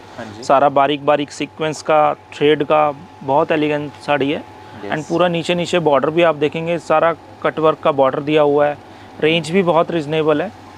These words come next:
Speaker 2: फ़ोर्टी टू हंड्रेड की range में ये साड़ी आएगी। तो आप घर बैठे भी सिंगल साड़ी मंगा सकते हैं।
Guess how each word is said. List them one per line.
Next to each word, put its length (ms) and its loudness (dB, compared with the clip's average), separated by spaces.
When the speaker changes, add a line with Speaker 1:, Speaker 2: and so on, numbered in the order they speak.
Speaker 2:
फ़ोर्टी 220 0
टू 160 0
हंड्रेड 340 0
की 100 0
range 260 -2
में 140 -4
ये 80 -2
साड़ी 340 0
आएगी। 340 0
तो 100 4
आप 240 2
घर 140 0
बैठे 280 0
भी 120 -2
सिंगल 300 -4
साड़ी 240 0
मंगा 280 0
सकते 300 -8
हैं। 120 -10